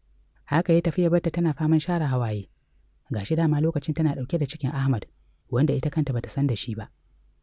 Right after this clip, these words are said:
Sai da ta yi da gaske da roƙon Allah, sannan ta cire wannan damuwa daga ranta. Kuma tun daga wannan rana, bata ƙare masa zancen ba. Har kawo yanzu da yara suka gaya mata ana shirin sa Sauda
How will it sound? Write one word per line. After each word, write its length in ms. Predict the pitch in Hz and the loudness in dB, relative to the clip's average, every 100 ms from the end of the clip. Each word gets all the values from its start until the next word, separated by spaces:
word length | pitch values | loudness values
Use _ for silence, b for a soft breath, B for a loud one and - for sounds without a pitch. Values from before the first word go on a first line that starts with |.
| _ _ _ _ | _ _ _ _
Sai 220 | - 151 | 2 2
da 80 | 139 | 4
ta 80 | 156 | 2
yi 60 | |
da 80 | 156 | 0
gaske 280 | 135 123 160 | -2 -2 0
da 60 | 151 | 2
roƙon 240 | 127 123 139 | 0 -2 -2
Allah, 280 | 151 143 101 - | 0 -2 -4 -6
sannan 240 | 117 113 | -2 0
ta 80 | 151 - | -2 0
cire 160 | 170 151 | 2 4
wannan 240 | 151 147 | 4 2
damuwa 280 | 135 135 147 | 2 2 0
daga 220 | 117 117 | 0 -2
ranta. 300 | 127 113 107 - _ _ _ _ _ _ _ | 0 -2 -4 -10 _ _ _ _ _ _ _
Kuma 160 | - 135 | 0 0
tun 160 | 147 160 | 2 2
daga 140 | 147 120 | 2 0
wannan 240 | 113 135 | 0 2
rana, 400 | 139 139 120 - _ 113 | 2 2 0 -4 _ -8
bata 200 | 107 110 | -6 -6
ƙare 220 | 165 170 | -2 0
masa 200 | 156 151 | 0 0
zancen 320 | 135 117 143 120 | -2 -2 -2 -2
ba. 140 | 113 - _ _ _ _ | -4 -8 _ _ _ _
Har 220 | 143 185 | 0 2
kawo 280 | - 170 170 170 | 2 2 2 4
yanzu 200 | 156 170 | 4 4
da 40 | |
yara 200 | 165 160 160 | 4 2 0
suka 200 | - 160 | -2 0
gaya 160 | 165 156 | 2 4
mata 200 | 156 - | 2 2
ana 160 | 165 151 | 2 2
shirin 220 | 170 156 | 4 2
sa 200 | - 160 | 2 0
Sauda 240 | - 156 | 2 2